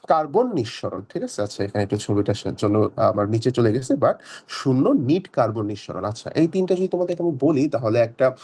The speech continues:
দেশকে তোমার, আহ, উন্নত করার জন্য কিন্তু এই তিনটা পয়েন্ট আমার খুবই গুরুত্বপূর্ণ, ঠিক আছে? তোমরা বুঝতে পারতেছো যে তিন শূন্য তত্ত্বের মধ্যে কোনো দেশে যদি, আহ, কোনো দেশে যদি কোনো দারিদ্র্য না থাকে, সব-, সকলেই যদি সচ্ছল হয়, তাহলে তো অবশ্যই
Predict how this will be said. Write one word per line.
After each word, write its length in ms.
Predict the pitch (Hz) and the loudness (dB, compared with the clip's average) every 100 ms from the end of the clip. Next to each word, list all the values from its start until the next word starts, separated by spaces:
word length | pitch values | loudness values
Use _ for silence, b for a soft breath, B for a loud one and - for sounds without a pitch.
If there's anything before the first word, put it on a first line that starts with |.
| B B 117 | B B -2
দেশকে 580 | 127 131 - - 110 110 | 0 0 -4 -6 -4 -4
তোমার, 400 | 107 107 107 104 - | -4 0 0 -2 -4
আহ, 260 | 107 104 92 - | -4 -2 -4 -2
উন্নত 420 | 139 139 156 180 208 | 2 4 4 2 2
করার 380 | 180 127 127 | 2 2 0
জন্য 280 | 110 107 110 | -2 -4 -4
কিন্তু 240 | 113 113 117 - | -4 -6 -6 -4
এই 240 | 120 139 - B B _ | -4 -4 -6 B B _
তিনটা 460 | 120 113 113 107 120 _ - | -4 -4 0 -2 -2 _ -6
পয়েন্ট 320 | 101 101 101 | -4 -4 -4
আমার 180 | 98 101 | -4 -6
খুবই 300 | - 123 120 | -4 0 2
গুরুত্বপূর্ণ, 560 | 110 113 110 - 90 - | 2 2 0 -4 -8 -2
ঠিক 160 | - | -2
আছে? 140 | 269 - | 0 0
তোমরা 180 | 110 | 0
বুঝতে 280 | 107 139 180 | 2 2 4
পারতেছো 500 | 151 - 104 - 180 - - | 2 2 -6 -4 -6 -6 -2
যে 180 | 110 190 B B - | 0 0 B B 0
তিন 160 | 156 | 2
শূন্য 280 | 147 139 135 | 2 0 2
তত্ত্বের 320 | 131 113 110 | 0 -2 -4
মধ্যে 240 | 107 104 160 | -4 -4 -2
কোনো 260 | 165 180 | 0 2
দেশে 220 | 143 139 | 2 0
যদি, 220 | 143 135 139 | -2 -2 -4
আহ, 340 | 131 104 107 | -4 -6 -4
কোনো 220 | - 131 | -2 -4
দেশে 240 | 120 117 123 | -2 -4 -4
যদি 220 | 117 120 | -2 -4
কোনো 180 | 117 113 | -2 -4
দারিদ্র্য 460 | 101 104 120 113 | -2 -2 -2 -2
না 160 | 104 101 | -4 -4
থাকে, 220 | 101 101 | -4 -10
সব-, 340 | - 107 110 110 | -6 -4 -2 -4
সকলেই 440 | - 104 123 131 | -4 -4 0 0
যদি 160 | 120 123 | -2 -4
সচ্ছল 400 | - 104 117 107 | -6 -8 -4 -4
হয়, 120 | 92 | -2
তাহলে 180 | 101 98 | -4 -4
তো 100 | - | -4
অবশ্যই 420 | 123 151 - 277 | -2 -2 -2 -2